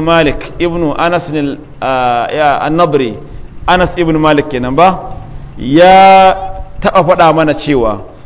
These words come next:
su ma nazarnan nabiyya sallallahu alaihi wasallama, suka ce mun tsimayi, mun jira manzon Allah sallallahu alaihi wasallama za ta lailatin, wata dare,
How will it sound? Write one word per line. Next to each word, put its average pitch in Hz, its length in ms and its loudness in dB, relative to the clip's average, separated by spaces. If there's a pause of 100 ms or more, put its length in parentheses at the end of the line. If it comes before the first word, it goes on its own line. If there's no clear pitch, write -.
su 180 300 -2
ma 180 240 2
nazarnan 175 680 2
nabiyya 170 500 -2
sallallahu 165 760 0
alaihi 147 240 2
wasallama, 139 480 -2 (420)
suka 180 300 -6
ce 165 240 -2
mun 180 360 0
tsimayi, 151 760 0 (440)
mun 160 520 -2
jira 185 320 4
manzon 165 380 0
Allah 170 280 2
sallallahu 165 640 2
alaihi 160 320 2
wasallama 160 720 0
za 170 220 4
ta 165 180 -2
lailatin, 147 600 0 (600)
wata 156 380 0
dare, 165 400 2